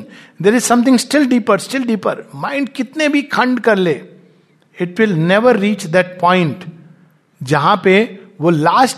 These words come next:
particle को ढूंढेगा, वो देखेगा कि इस एनर्जी के seed से निकला, vanish हो गया। तो उसको या तो leap लेनी है to enter into that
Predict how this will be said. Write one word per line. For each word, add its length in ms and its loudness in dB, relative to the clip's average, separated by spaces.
particle 460 0
को 120 2
ढूंढेगा, 460 0
वो 200 0
देखेगा 400 0
कि 180 -4
इस 120 -6
एनर्जी 400 0
के 100 0
seed 180 -6
से 140 -4
निकला, 340 -6
vanish 320 -6
हो 60 -14
गया। 260 -20
तो 80 0
उसको 220 -2
या 180 2
तो 140 -4
leap 400 0
लेनी 320 2
है 240 -10
to 60 -10
enter 340 0
into 220 -4
that 240 0